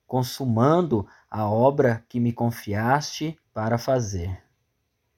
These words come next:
E o quinto e último ponto, como prova final,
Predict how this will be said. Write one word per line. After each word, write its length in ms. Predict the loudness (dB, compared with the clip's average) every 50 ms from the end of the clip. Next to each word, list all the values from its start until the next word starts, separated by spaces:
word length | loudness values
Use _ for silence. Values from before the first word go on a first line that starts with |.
| _ _ _ _ _ _ _ _ _ _ _ _ _ _ _ _ _ _ _ _ _ _ _ _ _ _ _ _ _ _ _ _
E 80 | 0 0
o 100 | 0 0
quinto 560 | 0 4 4 4 4 4 2 2 2 4 2
e 320 | 2 0 0 0 2 2
último 400 | 2 2 0 0 -2 -2 -2 -2
ponto, 580 | -2 -4 _ 0 2 4 4 2 2 0 -4 -6
como 400 | -4 -2 -2 -2 -2 -4 -4 -8 _ _
prova 360 | 2 4 6 6 6 4 0
final, 760 | -2 -4 -6 -4 -2 0 2 2 4 4 2 2 0 -6 _